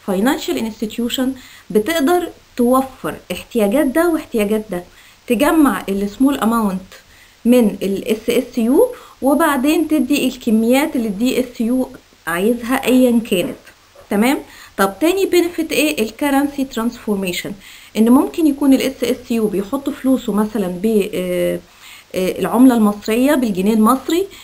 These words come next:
ويكون ال دي اس يو عايزها بالدولار او باليورو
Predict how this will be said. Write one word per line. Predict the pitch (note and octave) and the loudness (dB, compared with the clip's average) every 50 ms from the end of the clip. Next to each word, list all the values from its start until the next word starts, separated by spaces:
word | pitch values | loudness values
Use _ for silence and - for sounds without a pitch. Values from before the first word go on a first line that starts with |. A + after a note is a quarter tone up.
| - - - - - | -20 -20 -20 -12 -4
ويكون | G#3 A3 C4 C#4+ C#4 C#4+ - D#4 D#4 D#4 | 0 2 2 2 2 2 2 2 4 4
ال | D4+ A#3 | 2 2
دي | G#3+ C4+ C#4+ - C4 | 2 0 2 2 0
اس | C4+ C4 - - | -2 -2 -2 0
يو | C4 C4+ C#4+ C#4+ | 0 2 2 2
عايزها | A#3 F3 F#3+ G3+ A#3+ C4 A#3+ A#3+ A#3 | 0 2 2 2 2 2 0 -2 -2
بالدولار | G#3 A#3 G3+ F#3 A3 B3+ A#3 F#3+ E3 D#3 - - | 0 -2 -2 2 4 4 4 4 0 -4 -6 -6
او | E3+ F3 | -6 -6
باليورو | E3+ F3+ A3 A3+ B3 C4+ C#4+ C4+ A#3+ G#3 F3 E3 | 0 0 2 4 4 4 4 4 4 2 2 -2